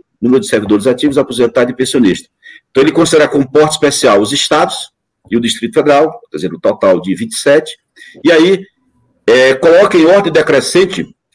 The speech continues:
todos os demais municípios, inclusive as capitais em ordem decrescente de número de segurados, aposentados, pensionistas e servidores ativos. E aí ele considera os cinco por cento dos R P P S que representam o maior número de segurados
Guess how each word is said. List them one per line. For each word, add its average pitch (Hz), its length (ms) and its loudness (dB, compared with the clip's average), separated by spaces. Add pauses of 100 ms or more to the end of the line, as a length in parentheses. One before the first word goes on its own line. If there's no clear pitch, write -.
todos 208 300 2
os 170 100 0
demais 165 340 2
municípios, 170 420 -2
inclusive 165 380 0
as 175 100 -4
capitais 156 520 0
em 151 40 2
ordem 147 220 2
decrescente 147 500 -2
de 143 60 -6
número 143 220 0
de - 60 -8
segurados, 139 420 0
aposentados, 113 840 -2 (640)
pensionistas 123 760 0
e - 40 -12
servidores 131 500 0
ativos. - 460 -2 (360)
E 143 120 2
aí 143 180 4
ele 160 140 0
considera 123 640 0
os - 260 -2
cinco 226 220 -2
por 180 100 -2
cento 131 340 -2
dos 117 80 -6
R 139 100 -2
P 127 120 -2
P 113 120 -2
S 107 140 -4
que 120 60 -4
representam 113 460 0
o - 20 -2
maior 147 180 4
número 151 220 2
de 117 80 -8
segurados 123 500 0